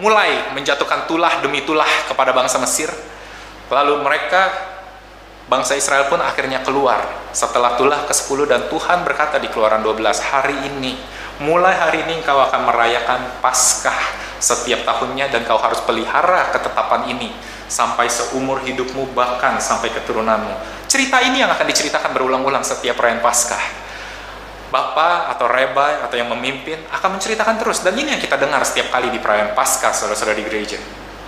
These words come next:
Lalu masuk ke momen setelah cerita ini diceritakan,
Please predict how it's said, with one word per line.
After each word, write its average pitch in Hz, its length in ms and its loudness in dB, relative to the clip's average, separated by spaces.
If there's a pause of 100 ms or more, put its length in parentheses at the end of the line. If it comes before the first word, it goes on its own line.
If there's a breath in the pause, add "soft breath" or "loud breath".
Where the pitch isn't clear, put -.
(1400 loud breath)
Lalu 220 240 4
masuk 226 240 2
ke 208 80 2
momen 196 320 0
setelah 156 320 2
cerita 156 240 -2
ini 147 160 0
diceritakan, - 880 -2